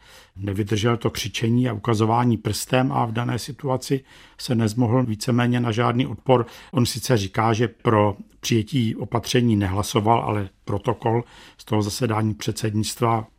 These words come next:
jasně mluví o tom, že pro byli všichni, čili to, že nehlasoval, si nechal pro sebe a že zákonné opatření musel podepsat jako předseda federálního shromáždění.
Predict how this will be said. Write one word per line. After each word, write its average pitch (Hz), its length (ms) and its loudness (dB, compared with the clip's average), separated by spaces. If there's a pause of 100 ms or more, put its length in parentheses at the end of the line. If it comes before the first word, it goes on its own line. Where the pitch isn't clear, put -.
(120)
jasně 104 360 -4
mluví 107 280 -2
o 98 60 -6
tom, 113 220 -6
že 101 120 -4 (100)
pro 113 160 4
byli 110 300 0 (180)
všichni, 110 440 -4
čili 101 360 -8 (320)
to, 101 120 -8
že 104 140 -6
nehlasoval, 107 640 0
si - 180 -4
nechal 117 280 0
pro 110 180 -6
sebe 123 320 2 (460)
a 170 140 0
že 117 120 0
zákonné 113 400 2
opatření 117 540 2
musel 107 320 2
podepsat 107 580 -4
jako 113 180 -6
předseda 117 420 -4
federálního 117 520 0
shromáždění. 120 640 -4